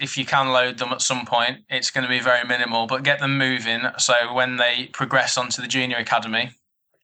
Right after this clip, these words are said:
which is sixteen to eighteen, we can actually do something with them and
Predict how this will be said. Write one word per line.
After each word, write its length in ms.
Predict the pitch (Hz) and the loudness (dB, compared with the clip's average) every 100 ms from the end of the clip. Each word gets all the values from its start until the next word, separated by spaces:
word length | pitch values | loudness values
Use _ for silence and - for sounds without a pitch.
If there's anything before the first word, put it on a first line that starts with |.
| _ - | _ -12
which 120 | - | -4
is 100 | 131 | 0
sixteen 400 | - 135 - 123 | 0 0 -2 -2
to 160 | 113 127 | 2 2
eighteen, 560 | 117 113 120 117 117 - - - - - - _ - | 2 2 0 0 -4 -10 -20 -18 -18 -18 -20 _ -6
we 120 | 135 | -4
can 120 | 131 | 0
actually 240 | 123 - 123 | 0 0 0
do 180 | 131 | 0
something 340 | 131 139 135 139 | 2 0 -2 -2
with 120 | 131 | 0
them 180 | 143 151 - - | 0 -2 -6 -2
and 460 | 127 123 120 117 | -2 -2 -6 -6